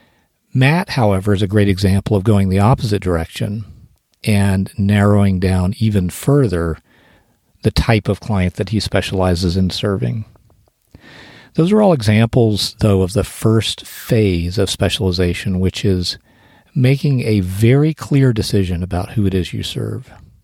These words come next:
Now, there, there are other ways that you may specialize. You might focus on a horizontal problem. You might focus on a technology platform.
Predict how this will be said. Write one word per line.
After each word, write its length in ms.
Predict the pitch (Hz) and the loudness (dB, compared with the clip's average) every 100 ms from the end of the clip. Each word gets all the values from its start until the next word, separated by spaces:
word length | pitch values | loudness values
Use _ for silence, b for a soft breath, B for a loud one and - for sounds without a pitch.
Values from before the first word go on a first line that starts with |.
| _ _ B B B B B B | _ _ B B B B B B
Now, 200 | 123 107 | 0 2
there, 280 | 117 131 123 | 2 2 0
there 200 | 127 117 | 2 0
are 80 | 123 | 2
other 240 | 135 131 | 2 2
ways 400 | 110 104 104 104 | 2 2 2 0
that 80 | 120 | -2
you 100 | 101 | -2
may 120 | 92 | -2
specialize. 640 | - - - 120 104 95 - | -4 -6 -6 -4 -2 -2 -2
You 40 | |
might 220 | 98 90 | -4 -4
focus 360 | - 101 - - | -2 0 0 0
on 120 | 98 | 0
a 60 | 92 | 0
horizontal 580 | - 98 85 95 - 107 | 0 0 2 0 -2 -4
problem. 540 | 135 120 110 107 98 | 0 2 2 0 0
You 80 | 90 | -2
might 200 | 92 110 | -4 -6
focus 360 | - 98 101 | -4 -2 0
on 100 | 110 | 0
a 60 | 92 | 0
technology 600 | - 98 101 95 95 101 | -2 -2 2 4 2 0
platform. 840 | 95 104 95 - 98 90 87 82 | 0 -2 -2 0 2 2 0 -4